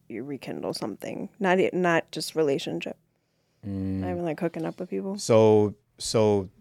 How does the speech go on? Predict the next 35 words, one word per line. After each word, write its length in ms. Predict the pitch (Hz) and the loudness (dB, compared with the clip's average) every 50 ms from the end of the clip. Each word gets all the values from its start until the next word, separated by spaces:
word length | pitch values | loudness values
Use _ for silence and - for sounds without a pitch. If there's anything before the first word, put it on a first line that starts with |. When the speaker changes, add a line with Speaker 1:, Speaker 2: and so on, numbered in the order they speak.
| _ - | _ -6
Speaker 2:
the 100 | 110 101 | -6 -6
closest, 960 | - _ - - - - 120 117 117 120 117 - - 107 92 - - - - _ _ _ _ _ _ _ _ _ _ _ _ _ _ _ _ _ _ _ _ _ _ - | -6 _ -18 -12 -6 0 2 2 2 2 0 -2 -4 -4 -4 -4 -4 -6 -8 _ _ _ _ _ _ _ _ _ _ _ _ _ _ _ _ _ _ _ _ _ _ -8
the 80 | 107 95 | -8 -8
closest 540 | 107 - 123 123 123 104 - 107 - - | -2 0 2 2 2 2 0 -2 -4 -2
thing, 520 | - 120 110 92 95 98 95 95 98 98 - _ _ _ _ _ _ _ _ | 0 0 0 0 0 -2 -4 -6 -6 -8 -12 _ _ _ _ _ _ _ _
or 140 | - 110 104 | -4 -2 -2
the, 100 | 90 - | -2 -4
the, 320 | 85 98 92 90 80 65 - _ _ _ _ _ _ _ _ _ _ _ _ _ _ _ _ _ _ _ _ _ _ _ _ _ _ _ _ _ _ _ _ _ _ _ _ | -8 -8 -8 -8 -10 -12 -16 _ _ _ _ _ _ _ _ _ _ _ _ _ _ _ _ _ _ _ _ _ _ _ _ _ _ _ _ _ _ _ _ _ _ _ _
the 80 | - | 0
scenario 340 | 113 - - 131 131 131 131 | 0 2 4 6 8 8 8
that 140 | 120 113 107 | 8 8 6
would 100 | 110 110 | 6 4
have 60 | 107 | 4
been 140 | 107 113 107 | 4 2 2
the 60 | 104 101 | 2 0
closest 420 | - - 107 101 - - 101 - | 0 -2 -2 -2 -2 -4 -4 -2
thing 120 | - 113 110 | -2 0 0
to 80 | 113 | 0
that, 260 | 113 123 123 123 - - _ _ _ _ _ _ _ _ _ _ _ - | 2 2 2 0 -2 -6 _ _ _ _ _ _ _ _ _ _ _ 0
there 120 | 110 110 | 2 4
was 160 | 101 104 98 - | 4 4 2 2
someone 180 | - 117 113 | 2 2 2
that 140 | 113 110 110 | 4 4 4
I 80 | 110 107 | 4 4
was 160 | 104 98 98 | 4 2 2
messing 340 | 110 107 104 - 110 101 98 | 0 -2 -2 -2 -2 -2 -2
with 180 | 98 95 - | -2 -2 -4
for 380 | - - - 107 95 92 90 90 | -6 -8 -6 -4 -2 -2 -2 -2
a 120 | - - | -2 -2
while, 420 | 98 95 95 90 87 85 - - - _ - | -2 0 -2 -2 -4 -8 -12 -16 -18 _ -10
and 140 | - 98 90 | -8 -8 -6
we 140 | 92 95 92 | -4 -4 -2
had 360 | 92 101 95 90 90 85 - | -2 -2 -2 -2 -4 -6 -10
just 280 | - 95 87 - - | -10 -10 -8 -8 -6
a 160 | 90 90 87 | -8 -8 -10